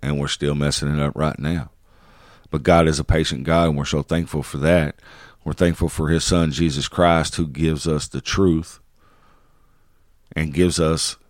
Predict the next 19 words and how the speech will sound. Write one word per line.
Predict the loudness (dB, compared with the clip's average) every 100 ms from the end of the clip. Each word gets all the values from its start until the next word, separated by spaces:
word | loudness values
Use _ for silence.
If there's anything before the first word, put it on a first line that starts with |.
| _ 2
every | 2 4 0
tool | 4 4 4 2
we | -2
need | -2 -2 0 0 -2 -4 -6
to | -6
battle | -2 0 2 2 0
the | 0 -2
world | -2 0 2 2 0
that | -4
we're | -2 -2 0
in. | 0 0 -4 -14 _ _ _ _ _ _ _ _ _ _ _ _ _ _ _ _ _ _ -20 -20 -20 -20 -20 -10
On | -2 0
the | 0
physical | 2 0 2 -2
side, | 2 2 2 0
on | -4
the | -6
spiritual | -2 0 0 0 -6
side, | -4 -4 -6